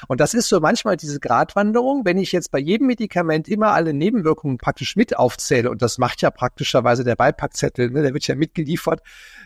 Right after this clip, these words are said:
Die Leute, die ihn ausführlich lesen, das wissen wir aus Studien, haben auch signifikant mehr Nebenwirkungen.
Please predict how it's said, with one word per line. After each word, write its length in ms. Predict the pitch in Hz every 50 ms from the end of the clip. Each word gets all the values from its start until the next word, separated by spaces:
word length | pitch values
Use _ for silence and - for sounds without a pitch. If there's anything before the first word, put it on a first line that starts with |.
| _ -
Die 80 | - 156
Leute, 260 | 147 165 190 - 190
die 140 | 160 180 175
ihn 80 | 151 143
ausführlich 540 | 131 147 170 - - - 180 151 156 135
lesen, 440 | 139 143 165 214 202 220 247 247 254
das 180 | 208 - - -
wissen 280 | 151 185 - - 208
wir 80 | 180 185
aus 180 | 180 170 165 151
Studien, 520 | - - - 190 185 165 190 185 180 165
haben 340 | - 135 139 139 143 170 170
auch 260 | 156 139 139 - -
signifikant 680 | - - 151 - - 139 - - 135 - 131 131 127 -
mehr 140 | 131 120 113
Nebenwirkungen. 640 | 120 147 160 156 127 110 107 110 - - 101 101